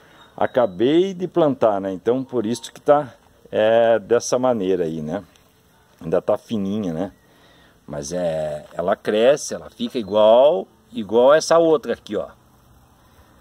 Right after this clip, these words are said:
Aqui com certeza, né? Certo? Então eu estou elaborando essa hortinha, certo? Né? Aqui, pessoal, olha, quer ver? Eu tenho aqui a minha, a meu, meu,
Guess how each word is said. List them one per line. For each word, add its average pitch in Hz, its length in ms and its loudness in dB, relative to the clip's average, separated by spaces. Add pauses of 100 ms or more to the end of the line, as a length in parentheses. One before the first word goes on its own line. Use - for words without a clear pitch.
(160)
Aqui - 300 -20
com 120 220 -6
certeza, 92 640 -4
né? 82 200 -12 (400)
Certo? - 500 -4 (600)
Então 214 420 2
eu 233 60 0
estou 208 260 2
elaborando 180 500 4
essa 151 180 0
hortinha, 160 580 2
certo? 160 500 -2 (120)
Né? 135 260 -2 (720)
Aqui, 170 520 0
pessoal, 151 380 2
olha, 135 340 2 (280)
quer 90 140 -4
ver? 147 260 2 (1900)
Eu 110 120 0
tenho 156 260 -2
aqui 143 200 -4
a 127 80 0
minha, 120 500 0
a 95 60 -8
meu, 113 420 0
meu, 98 540 0